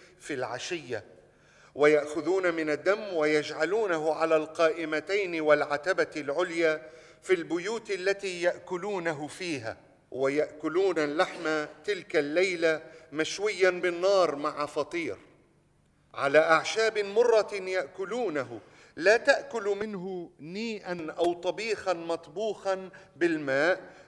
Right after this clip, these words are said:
بل مشوياً بالنار، رأسه مع أكارعه وجوفه، ولا تبق منه إلى الصباح، والباقي منه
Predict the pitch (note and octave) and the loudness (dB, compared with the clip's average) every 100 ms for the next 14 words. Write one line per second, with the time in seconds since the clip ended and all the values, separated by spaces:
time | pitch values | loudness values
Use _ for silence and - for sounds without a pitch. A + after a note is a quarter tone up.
0 | B2+ E3+ F3 E3+ E3 - F#3+ B3+ G#3+ G3+ | 0 2 2 -2 -6 -6 -8 -6 0 0
1 | F#3+ F3 F3 E3+ D3+ G#2+ - _ _ _ | 0 -4 -2 -2 -4 -4 -12 _ _ _
2 | _ _ _ _ _ _ _ _ _ G2+ | _ _ _ _ _ _ _ _ _ -4
3 | D3+ - - G3+ A3+ A#3 _ _ _ - | -4 -4 -10 -10 -10 -14 _ _ _ -8
4 | D3 F3 D3 C3+ - D#3+ - D3+ C3+ C#3 | -2 0 0 -2 -4 -8 -6 -4 -2 -2
5 | G3+ D#3+ D#3 C3 C#3 C3 B2 C3+ D3 C#3 | -4 -4 -10 -12 -12 -12 -10 -8 -6 -8
6 | A#2 - G#2 G#2 - _ _ _ _ B2+ | -8 -18 -18 -18 -20 _ _ _ _ -2
7 | C#3+ D3+ E3 F3+ E3 - F#3+ G#3+ F#3+ G3 | 2 4 2 0 -12 -8 -6 -4 -2 -2
8 | F3+ F3+ - F#3 G#3+ G3 - C#3+ C#3+ C3+ | -2 -4 -6 -2 0 0 -4 -6 -4 2
9 | E3 D#3 E3 E3 F#3+ E3+ D#3 C3+ | 0 0 -10 -10 -10 -8 -8 -10